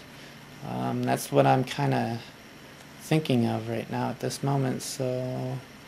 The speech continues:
yeah, it's your main man here, uh, Secondhand Hunter, A K A Crazy Dave, if you wanna call me that. Um, yeah, thanks for watching, guys. Uh, rate,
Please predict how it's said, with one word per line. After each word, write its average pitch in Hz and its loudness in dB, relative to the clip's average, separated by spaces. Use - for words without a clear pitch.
yeah, 131 8
it's - -6
your 151 4
main 156 8
man 165 8
here, 147 6
uh, 127 8
Secondhand 160 6
Hunter, 139 8
A 170 8
K - 4
A 151 6
Crazy 135 2
Dave, 131 4
if 127 -4
you 127 2
wanna 123 -2
call - -4
me 120 0
that. 120 -2
Um, 123 -2
yeah, 123 -2
thanks 131 2
for 131 4
watching, 131 6
guys. 123 8
Uh, 127 6
rate, 135 6